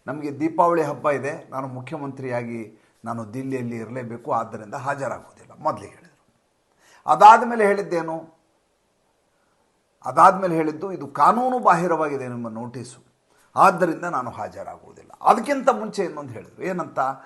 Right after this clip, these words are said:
"ಪಂಚರಾಜ್ಯಗಳ ಚುನಾವಣೆ ಇದೆ, ನಾನೇ ಸ್ಟಾರ್ ಕ್ಯಾಂಪೇನರು ನನ್ನ ಪಕ್ಷದಲ್ಲಿ, ಆದ್ದರಿಂದ ನಾನು ಚು-, ವಿಚಾರಣೆಗೆ ಹಾಜರಾಗುವುದಿಲ್ಲ."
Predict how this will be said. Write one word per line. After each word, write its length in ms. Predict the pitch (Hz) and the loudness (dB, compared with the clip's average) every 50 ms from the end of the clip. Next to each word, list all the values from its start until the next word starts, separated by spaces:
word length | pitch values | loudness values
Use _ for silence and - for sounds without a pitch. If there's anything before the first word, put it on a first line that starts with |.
| - _ _ _ _ _ | -20 _ _ _ _ _
"ಪಂಚರಾಜ್ಯಗಳ 680 | - 185 226 - 240 226 214 202 202 180 208 - 196 185 | 0 0 2 4 4 6 6 6 6 4 0 -4 -2 -4
ಚುನಾವಣೆ 540 | 180 175 - 165 165 160 160 156 151 147 143 | -4 -6 -4 0 2 2 2 0 -2 -6 -8
ಇದೆ, 180 | 139 151 190 | -8 -8 -8
ನಾನೇ 400 | 165 127 120 131 151 160 180 180 | -6 -4 -4 -2 -2 -2 -2 -4
ಸ್ಟಾರ್ 260 | 170 - 160 151 143 | -4 -4 -4 -4 -4
ಕ್ಯಾಂಪೇನರು 600 | 139 - 143 127 123 127 135 120 117 113 107 104 | -4 -4 -6 -6 -6 -6 -8 -8 -8 -8 -10 -10
ನನ್ನ 180 | 98 98 95 95 | -12 -14 -16 -16
ಪಕ್ಷದಲ್ಲಿ, 840 | 92 - - 127 123 - - 110 110 123 165 208 226 220 - - - _ _ _ _ _ - | -14 -12 -12 -12 -12 -12 -12 -12 -10 -6 -6 -6 -6 -6 -8 -14 -20 _ _ _ _ _ 2
ಆದ್ದರಿಂದ 500 | - 156 190 185 - 170 151 143 139 147 | 6 6 6 6 4 2 0 0 -2 -4
ನಾನು 320 | 196 175 156 131 131 143 147 | -4 -2 -2 -4 -6 -6 -10
ಚು-, 300 | 139 - 139 123 117 113 | -12 -10 -8 -8 -8 -8
ವಿಚಾರಣೆಗೆ 500 | 110 110 - 139 120 101 98 107 104 - | -10 -8 -6 -6 -6 -6 -8 -14 -14 -12
ಹಾಜರಾಗುವುದಿಲ್ಲ." 1040 | 139 127 156 160 139 139 113 98 92 92 98 92 - - - - - - - - | -6 -4 -4 -4 -4 -6 -8 -8 -10 -14 -18 -20 -20 -20 -20 -20 -20 -20 -20 -20